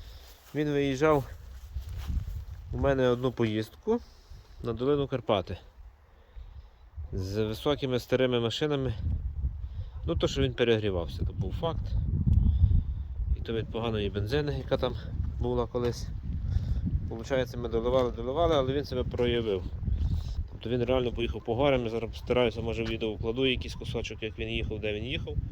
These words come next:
Він повністю на ходу. З... Переоформляється на диво. Тут інакше. Тут власника хіба що треба викопувати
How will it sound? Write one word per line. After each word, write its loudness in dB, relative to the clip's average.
Він -8
повністю 0
на -4
ходу. 2
З... -4
Переоформляється 6
на 2
диво. 6
Тут 4
інакше. 2
Тут 0
власника 2
хіба 0
що -2
треба 0
викопувати 0